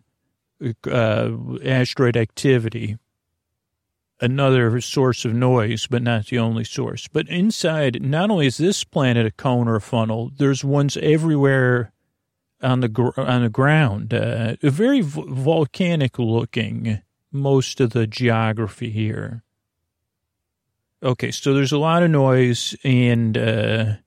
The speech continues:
and then I said, "Wait a second, uh, these noises, they're, they're, uh, it's because, but part of it is that they're trapped in the cone, maybe, uh,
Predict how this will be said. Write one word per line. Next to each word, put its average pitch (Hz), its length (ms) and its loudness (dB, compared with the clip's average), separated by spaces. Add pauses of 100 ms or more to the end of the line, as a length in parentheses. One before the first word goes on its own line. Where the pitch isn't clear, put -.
(840)
and 127 220 2
then 135 140 4
I 131 40 2
said, - 280 -4 (100)
"Wait 190 160 0
a 160 60 -4
second, 107 500 -6
uh, 113 400 -4 (1080)
these 131 240 -8
noises, 135 720 -2
they're, 127 260 -2
they're, 120 400 2
uh, 113 380 -4 (380)
it's 139 560 -4
because, 165 420 -2
but 143 260 -4
part 165 260 0
of 147 120 -2
it 139 80 0
is 127 120 -2
that 120 260 0
they're 127 100 -4
trapped 143 480 -2
in 127 100 -2
the 117 120 -2
cone, 117 920 0 (420)
maybe, 117 720 -2
uh, 117 360 -2